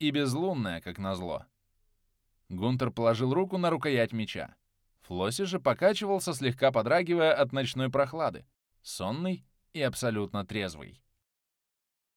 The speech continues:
«Надо бы его в харчевню местную определить», — сказал я Гунтеру. «На ночь все равно тут останемся». «И бочонок мы ему обещали», — заметил честный фон Рихтер. «Обещали», — подтвердил Флосси.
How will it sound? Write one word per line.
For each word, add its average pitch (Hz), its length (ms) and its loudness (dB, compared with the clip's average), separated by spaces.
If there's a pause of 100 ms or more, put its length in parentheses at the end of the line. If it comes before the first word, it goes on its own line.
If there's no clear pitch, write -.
«Надо 101 320 -4
бы 104 120 -2
его 104 260 0
в 98 60 -14
харчевню 117 560 -4
местную 90 380 -4
определить», — 85 520 -8 (320)
сказал 104 400 -4
я 104 160 -4
Гунтеру. 85 500 -12 (640)
«На 139 160 0
ночь 143 240 -2
все - 220 -2
равно 147 260 2
тут - 180 -8
останемся». 80 640 -10 (880)
«И 160 140 -6
бочонок 139 640 0
мы 139 120 0
ему 135 240 0
обещали», — 127 680 2 (460)
заметил 98 540 -6
честный 127 380 -6
фон 117 200 -4
Рихтер. 80 400 -10 (840)
«Обещали», — 123 1120 -4 (460)
подтвердил 101 600 -6
Флосси. - 480 -10